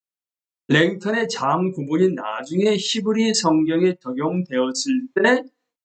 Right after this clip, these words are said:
그의 장 구분은 때때로 벤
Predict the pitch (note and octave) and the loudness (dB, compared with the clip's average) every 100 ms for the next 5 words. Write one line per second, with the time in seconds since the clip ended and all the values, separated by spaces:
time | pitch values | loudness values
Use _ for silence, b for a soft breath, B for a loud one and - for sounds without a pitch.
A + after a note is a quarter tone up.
0 | - C#3 D#3+ D#3 B2+ C#3 C#3+ C#3 C3 D#3+ | 0 2 4 2 -2 0 0 -2 0 0
1 | F3+ F3 F3+ - G3 B3 B3 _ _ _ | 0 -2 -4 2 4 2 -2 _ _ _
2 | _ _ C#3 E3 G#3+ G#3+ | _ _ 2 2 2 -4